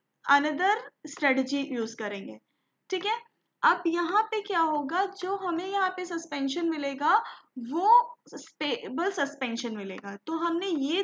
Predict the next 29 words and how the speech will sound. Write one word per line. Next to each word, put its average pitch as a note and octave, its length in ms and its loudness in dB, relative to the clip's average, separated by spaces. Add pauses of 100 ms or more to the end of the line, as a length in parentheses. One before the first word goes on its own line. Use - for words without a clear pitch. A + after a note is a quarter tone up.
three F#4 300 2
strategy C4+ 520 -2
use D4+ 360 -2
करके C#4 400 -2 (520)
हमें D#4+ 380 2 (360)
suspension D4 800 2
बनाना C#4 460 2
है F#4+ 220 6
और F4+ 380 4
stable D#4+ 580 -2
suspension C#4+ 720 -2
हमें F4 320 0 (160)
इस G4 200 2 (140)
स्ट्रेटजी A#3 380 -2 (100)
में C4+ 380 0 (520)
obtain G#3+ 460 6
होगा, F#3 320 -8 (280)
ठीक E4+ 140 -4
है। A#4+ 120 -2 (1160)
तो G4 60 0
अब - 500 2
क्या F#4 160 2
है F#4 280 -2 (460)
Next, D4+ 440 -2
अब C#4+ 180 0
हम D#4 140 -2
देख D#4 240 -6
लेते E4 240 -6
हैं। F4+ 140 -6